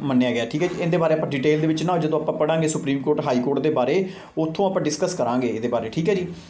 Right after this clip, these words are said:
ਤਾਂ ਇਸ, ਇਸ ਟਾਈਮ ਤੇ ਫਿਲਹਾਲ ਇੰਨਾ ਯਾਦ ਕਰ ਲਓ।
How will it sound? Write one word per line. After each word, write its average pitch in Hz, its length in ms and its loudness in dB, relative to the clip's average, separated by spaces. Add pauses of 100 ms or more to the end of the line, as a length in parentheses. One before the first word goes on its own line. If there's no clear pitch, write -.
(200)
ਤਾਂ 170 80 0
ਇਸ, 165 260 0
ਇਸ 160 280 -2
ਟਾਈਮ 160 200 0
ਤੇ 165 60 -4
ਫਿਲਹਾਲ 180 340 0
ਇੰਨਾ 160 220 2
ਯਾਦ 139 240 2
ਕਰ 120 160 -2
ਲਓ। 117 160 -4